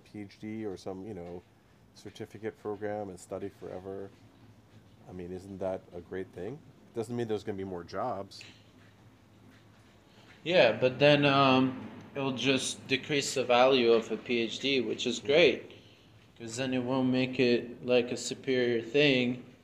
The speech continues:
Speaker 1: Mm.
Speaker 2: So then people will be more inclined to research and learn how to research
Speaker 1: Hmm.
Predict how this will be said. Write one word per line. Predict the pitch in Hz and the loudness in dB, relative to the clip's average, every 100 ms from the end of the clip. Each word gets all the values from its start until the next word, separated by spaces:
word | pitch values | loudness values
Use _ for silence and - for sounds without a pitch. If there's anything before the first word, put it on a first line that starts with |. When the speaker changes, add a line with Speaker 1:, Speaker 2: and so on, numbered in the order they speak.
| _ _ - | _ _ -20
Speaker 1:
Mm. | 92 82 | -18 -18
Speaker 2:
So | - 127 | -14 -6
then | 131 127 | -4 -4
people | 139 123 127 | -4 -2 0
will | 123 123 | 0 2
be | 127 123 123 120 - - - - - - | 2 2 0 -2 -10 -14 -20 -20 -20 -16
more | 139 139 | -6 -4
inclined | 139 - 143 139 123 | -4 -2 0 0 -4
to | - | -4
research | 127 170 - - 123 120 - - | 2 2 2 4 4 4 0 0
and | 117 117 | 0 2
learn | 127 135 | 2 2
how | 131 127 | 2 2
to | 120 | 2
research | 117 120 - - 113 113 - - - - - - - - | 2 0 -2 2 4 4 0 -2 -4 -16 -20 -20 -20 -18
Speaker 1:
Hmm. | 95 | -16